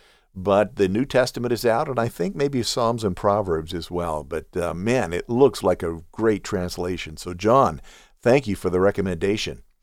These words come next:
And he sent a, he sent his boostagram in using the Fountain app. And then just a little while ago, I got a boost from Wayne. He said, "Always glad to boost, Steve. God bless." And he used the Fountain app to do that, too.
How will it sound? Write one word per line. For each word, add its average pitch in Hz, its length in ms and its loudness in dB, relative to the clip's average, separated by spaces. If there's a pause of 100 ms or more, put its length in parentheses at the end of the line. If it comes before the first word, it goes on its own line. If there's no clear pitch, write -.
(300)
And 117 140 4
he 113 100 0
sent 139 320 6
a, 95 420 8
he 113 160 -4
sent 131 240 4
his 104 140 0
boostagram 123 560 2
in 127 160 2
using 123 360 2
the 110 120 2
Fountain 120 560 0
app. 76 340 -8 (760)
And 98 160 -2
then 113 180 4
just 143 240 4
a 139 40 6
little 147 220 8
while 139 300 4
ago, 110 480 8
I 120 260 6
got 117 300 8
a 107 60 8
boost 127 500 2
from 131 480 2
Wayne. 123 520 2
He 98 140 -2
said, 104 300 8
"Always 156 380 8
glad 143 300 6
to 135 40 6
boost, 180 500 2
Steve. 151 540 2
God 131 260 2
bless." 113 480 4
And 92 120 -6
he 104 100 -6
used 110 380 -2
the 101 80 2
Fountain 117 400 -4
app 117 180 -2
to 104 100 -8
do 107 180 -4
that, 120 280 2
too. 135 300 0